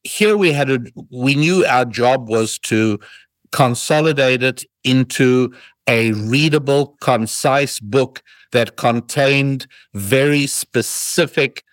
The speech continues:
strategic steps that anybody could adopt. And that, that was hard work, harder than I anticipated. And without Susan, I don't know if it would have happened.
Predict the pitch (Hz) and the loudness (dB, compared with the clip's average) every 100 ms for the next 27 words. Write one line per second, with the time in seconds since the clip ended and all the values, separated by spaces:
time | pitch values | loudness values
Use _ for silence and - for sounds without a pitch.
0 | _ - - - 123 - - 165 156 127 | _ -12 -8 -2 -2 -4 -2 0 0 0
1 | 135 - - - - - 131 - - - | -2 -2 -8 -8 -4 0 -2 -2 -10 -10
2 | - - _ _ 120 117 - _ - 151 | -10 -16 _ _ 0 0 -2 _ -2 0
3 | 151 131 117 113 113 - 123 107 101 110 | 0 2 2 0 -2 -4 -2 -2 0 0
4 | 104 - - - _ _ - _ 143 135 | -2 -4 -16 -18 _ _ -20 _ -2 0
5 | 170 240 240 _ - 113 160 190 - 113 | 0 -2 -6 _ -18 -6 -4 -4 -8 -2
6 | 113 113 147 175 - _ 101 92 113 123 | 2 2 2 -2 -10 _ -2 0 0 0
7 | 175 185 - - 127 147 165 151 143 147 | 0 0 -2 -2 0 2 0 0 0 2
8 | 151 147 156 170 - 147 113 90 - 92 | 0 -2 -4 -4 -4 -2 -2 -2 -8 -18
9 | _ _ _ _ - 117 113 110 123 123 | _ _ _ _ -2 0 -2 -2 0 2
10 | 131 151 - 165 165 135 120 120 117 131 | 2 0 -2 0 0 0 0 2 0 2
11 | 147 139 - 135 135 139 160 117 | 0 0 0 2 2 2 -2 -6